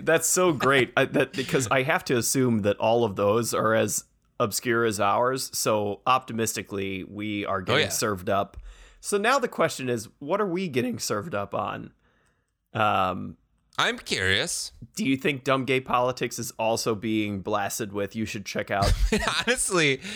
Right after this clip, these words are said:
Speaker 2: if we can start some sort of partnership, I'm all in.
Speaker 1: I am a,
Speaker 2: <laughs> I,
Speaker 1: I am a, a,
Speaker 2: I'm gonna give 'em a listen.
Speaker 1: a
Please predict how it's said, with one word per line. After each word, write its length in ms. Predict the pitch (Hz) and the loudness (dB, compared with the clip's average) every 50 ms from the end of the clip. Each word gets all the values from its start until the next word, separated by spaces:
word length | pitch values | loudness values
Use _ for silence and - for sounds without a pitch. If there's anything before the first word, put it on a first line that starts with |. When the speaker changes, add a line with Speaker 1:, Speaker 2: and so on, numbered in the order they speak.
| 214 190 160 | -10 -8 -6
Speaker 2:
if 140 | - 143 - | -6 -4 0
we 140 | 202 226 233 | 0 -2 2
can 180 | 180 339 269 | 0 0 0
start 380 | - - - 202 185 202 202 - | 0 0 2 2 2 2 0 -2
some 160 | - 262 - | -6 -6 -4
sort 280 | - - - - 165 151 | -2 0 2 4 4 4
of 120 | 135 117 | 2 2
partnership, 800 | - 143 151 208 220 - 160 - 117 107 - 127 117 113 - - | 2 2 2 2 2 2 0 0 2 0 0 0 0 0 0 0
I'm 220 | 139 151 175 196 | 0 0 2 2
all 260 | 226 226 202 170 147 147 | 4 4 6 6 6 6
in. 240 | 170 202 180 120 | 4 4 4 4
Speaker 1:
I 120 | 101 101 107 | 4 4 4
am 240 | 113 113 113 120 117 | 4 4 2 2 2
a, 160 | 123 117 117 113 | 2 2 2 2
Speaker 2:
<laughs> 40 | - | 0
I, 280 | - - - 160 - - - | -2 0 0 -4 -4 -2 -2
Speaker 1:
I 140 | - 117 110 | 0 0 0
am 180 | 107 113 110 110 | 0 0 2 0
a, 100 | 110 85 | 0 2
a, 60 | - 113 110 | 2 2 2
Speaker 2:
I'm 140 | 302 339 | 2 2
gonna 200 | - 403 415 381 | 2 2 2 4
give 160 | 277 247 311 156 | 2 2 0 2
'em 60 | 147 | 2
a 60 | 143 | 4
listen. 460 | 147 202 277 339 - - - 135 107 | 4 4 2 2 0 -4 -4 -4 -4
Speaker 1:
a 80 | 123 | -4